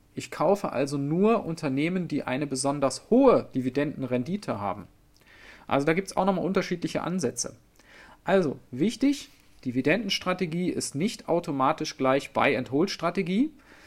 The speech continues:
Ich kann Buy and Hold auch mit Aktien ohne Dividenden machen. Aber viele mischen das miteinander und, äh, machen eben Buy and Hold mit so Aktien wie zum Beispiel McDonald's oder Unilever oder Coca-Cola oder was auch immer.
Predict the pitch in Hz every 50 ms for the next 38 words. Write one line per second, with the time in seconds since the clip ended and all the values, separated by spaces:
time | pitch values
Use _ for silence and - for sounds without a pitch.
0 | - - - - - 143 - - - - 170 185 185 156 156 165 165 165 - -
1 | 156 165 170 - - - 135 143 151 147 - 147 139 - - 139 143 - - -
2 | - 160 151 147 - - - 156 165 196 196 202 190 156 135 139 123 143 151 170
3 | 147 127 113 113 110 - - 226 269 - - _ _ - - - - - - -
4 | - - _ _ _ - 127 147 190 214 208 208 208 - - - - - 160 160
5 | 180 190 190 185 185 180 - - 120 123 131 175 196 - - 190 185 175 160 -
6 | 151 147 147 - 139 135 127 127 139 143 143 143 143 139 139 - - - - 123
7 | 123 123 123 123 - - - - 127 123 120 120 - - 120 120 120 117 - 135
8 | - 120 123 127 127 123 - 113 113 127 127 123 120 - 131 131 131 131 - 127
9 | 123 131 127 - - 135 131 - - 120 - - - - 135 123 117 113 117 113
10 | - 123 113 117 110 110 110 - - - 123 120 120 120 113 117 - - - -
11 | 127 127 123 123 - 110 107 113 117 117 117 113 113 - - - 117 120 117 117
12 | 117 120 - - 139 135 143 143 127 113 117 123 120 123 120 120 120 123 - 127
13 | 131 127 123 123 123 123 120 - - 135 131 - 127 123 - - 113 120 120 117
14 | 117 120 117 - - 117 117 - - 107 110 104 - 110 110 - - - - -
15 | - - -